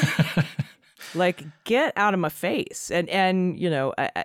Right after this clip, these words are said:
Speaker 2: it's gonna be interesting to see, because judges not only have to make up their own minds about stuff, but Boasberg is gonna have to consider previous rulings by her, uh, and take those into account as he goes forward. And the speech or debate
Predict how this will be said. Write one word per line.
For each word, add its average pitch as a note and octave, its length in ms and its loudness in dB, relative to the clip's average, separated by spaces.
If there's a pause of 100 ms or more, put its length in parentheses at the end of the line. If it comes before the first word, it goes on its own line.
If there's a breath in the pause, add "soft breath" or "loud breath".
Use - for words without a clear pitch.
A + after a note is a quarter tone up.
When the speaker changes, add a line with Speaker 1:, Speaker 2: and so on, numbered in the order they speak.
Speaker 2:
it's E3+ 160 -4
gonna G3+ 220 0
be A3 100 0
interesting F#3 400 -4
to - 140 -6
see, F3 360 -2
because - 320 -4
judges C#4 340 0
not F#3+ 180 2
only F3 200 0
have D3+ 280 -2
to E3 120 -2
make D3 220 -4
up C#3+ 140 -6
their C#3 160 -2
own D3 180 -2
minds C3 320 -4
about B2+ 260 -6
stuff, - 300 -6
but A#2 140 -6
Boasberg A3 380 -2
is A3 100 -2
gonna G3+ 160 0
have F#3+ 100 -2
to - 80 -20
consider F3+ 420 -2
previous F#3+ 680 -2
rulings D#3 440 0
by D3+ 300 -2
her, A#2 420 -8 (560)
uh, B2+ 220 -2
and D3 140 -6
take - 280 -6
those E3+ 220 0
into E3 260 -2
account C#3+ 420 -4
as C#3 120 -12
he C#3+ 100 -8
goes D3 260 -6
forward. C3+ 500 -4
And C#3 120 -6
the C#3+ 40 -6
speech G3 360 -4
or A3 60 -2
debate F3 400 -4